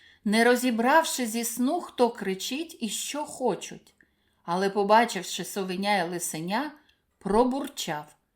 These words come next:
"Чого пристали? Місяць, бачиш, з'їв. А який він на смак, місяць ваш?" "Не знаємо", хором відповіли совеня з лисеням.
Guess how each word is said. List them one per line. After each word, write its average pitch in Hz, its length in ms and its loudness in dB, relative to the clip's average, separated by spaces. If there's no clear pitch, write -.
"Чого 226 460 8
пристали? 180 1040 6
Місяць, - 580 -4
бачиш, 139 540 -8
з'їв. 147 520 -12
А - 100 -2
який 339 460 0
він 160 360 -2
на 202 140 2
смак, 202 600 -2
місяць - 640 -2
ваш?" - 480 -10
"Не 349 200 0
знаємо", 214 760 0
хором 226 500 -2
відповіли 156 580 -12
совеня 151 500 -10
з 185 100 -14
лисеням. 160 640 -14